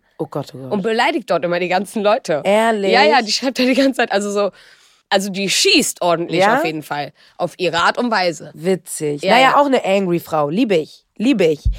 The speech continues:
Speaker 1: Aber ich hab mir Sorgen gemacht. Und
Speaker 2: Ich hab mir auch Sorgen gemacht.
Speaker 1: Ich hab mir richtig Sorgen gemacht und ich war froh, dass sie dann das selber,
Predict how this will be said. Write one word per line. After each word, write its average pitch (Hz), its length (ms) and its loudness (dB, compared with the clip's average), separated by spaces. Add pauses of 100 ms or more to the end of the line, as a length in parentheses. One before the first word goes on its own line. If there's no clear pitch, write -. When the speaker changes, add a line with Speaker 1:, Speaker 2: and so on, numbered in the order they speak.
(300)
Speaker 1:
Aber 220 380 4
ich 226 120 -2
hab 220 80 -4
mir 214 100 0
Sorgen 214 280 4
gemacht. 170 420 -2
Und 190 80 0
Speaker 2:
Ich 185 80 -2
hab 196 80 -4
mir 165 100 -6
auch 160 80 -8
Sorgen 156 200 -6
gemacht. 151 280 -2
Speaker 1:
Ich 196 60 4
hab 202 80 0
mir 196 100 -2
richtig 208 180 -6
Sorgen 196 220 2
gemacht 196 300 -4
und 180 80 -10
ich 165 100 -14
war 175 140 0
froh, 180 200 -6
dass 175 160 -2
sie 160 80 -12
dann 156 180 -2
das 151 180 -8
selber, 139 460 -2